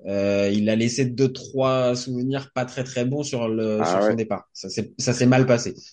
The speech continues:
Speaker 1: c'est vrai. Et c-, on va dire que la cerise sur le gâteau, c'est d'aller, euh,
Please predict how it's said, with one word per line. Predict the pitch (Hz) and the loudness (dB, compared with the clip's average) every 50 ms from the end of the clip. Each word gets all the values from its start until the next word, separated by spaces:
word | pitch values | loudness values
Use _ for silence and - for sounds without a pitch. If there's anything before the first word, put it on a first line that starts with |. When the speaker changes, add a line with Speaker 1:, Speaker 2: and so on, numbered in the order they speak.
| _ | _
Speaker 1:
c'est | - - 95 | -8 -6 -2
vrai. | 98 104 113 120 123 123 - - - - - - - _ - | 0 2 2 2 0 0 -8 -20 -20 -20 -20 -20 -20 _ -8
Et | 98 101 107 107 | -4 -2 -2 -2
c-, | 101 - - - - _ _ _ _ _ _ _ - | -2 -4 -8 -16 -18 _ _ _ _ _ _ _ -20
on | 82 | -16
va | 87 | -10
dire | 92 107 107 107 107 - | -6 -4 -4 -4 -2 -2
que | 107 | 0
la | 101 101 101 101 101 | 0 0 0 0 -2
cerise | 104 - - 131 123 - | -4 -2 -2 -2 -2 0
sur | 127 117 | 0 0
le | 117 | 0
gâteau, | 117 120 117 117 135 135 | 0 0 0 0 -2 -2
c'est | 131 127 117 | -2 -4 -4
d'aller, | 107 113 110 123 123 110 113 | -4 -4 -2 -2 -2 -2 -2
euh, | 104 104 | -4 -6